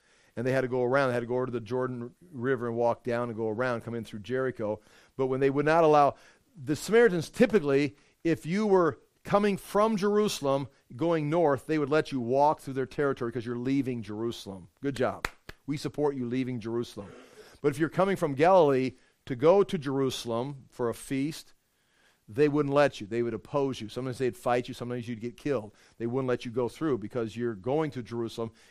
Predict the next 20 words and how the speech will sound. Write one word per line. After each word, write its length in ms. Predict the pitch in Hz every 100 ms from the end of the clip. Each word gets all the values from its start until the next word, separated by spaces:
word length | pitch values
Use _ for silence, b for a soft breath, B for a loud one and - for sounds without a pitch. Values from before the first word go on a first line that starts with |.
| b
and 120 | 117
they 80 | 117
don't, 200 | 113 113
they 120 | 113
resist 420 | 104 110 113 127 -
that. 280 | 95 - _ b b b -
So 160 | 156
when 140 | 139 127
Jesus, 640 | 165 226 151 139 135 139 -
when 180 | 127 143
he 140 | 147
left 320 | 135 160 185 151
one 200 | 143 127
of 160 | 120
the, 100 | 123
the 60 | 131
early, 400 | 147 143 127 117 139 - _
the 140 | 113
first 320 | - 156 139 -
Passover, 640 | 143 156 - 110 107 113